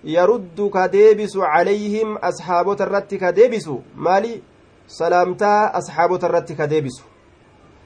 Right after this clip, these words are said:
"حين يسلمون" yeroo isaan salaammatan "عليه" isa irratti. Yeroo isaan salaammatan isa irratti.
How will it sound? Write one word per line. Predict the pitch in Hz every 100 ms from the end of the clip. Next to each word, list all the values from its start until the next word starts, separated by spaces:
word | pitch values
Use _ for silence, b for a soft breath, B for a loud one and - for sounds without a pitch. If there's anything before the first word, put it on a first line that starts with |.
| _ _ _ _ _ -
"حين | 185 233
يسلمون" | 214 208 202 202 202 220 214 202
yeroo | 202 202
isaan | 202 208 202
salaammatan | 202 190 180 175 175 170 175
"عليه" | 151 170 185 175
isa | 151 160
irratti. | 156 143 - - _ _ _ _ _ _ _ _ -
Yeroo | 139 165 165
isaan | - 180 180
salaammatan | 175 165 160 160 160 202 208 208 202 _
isa | 151 147
irratti. | 156 151 147 -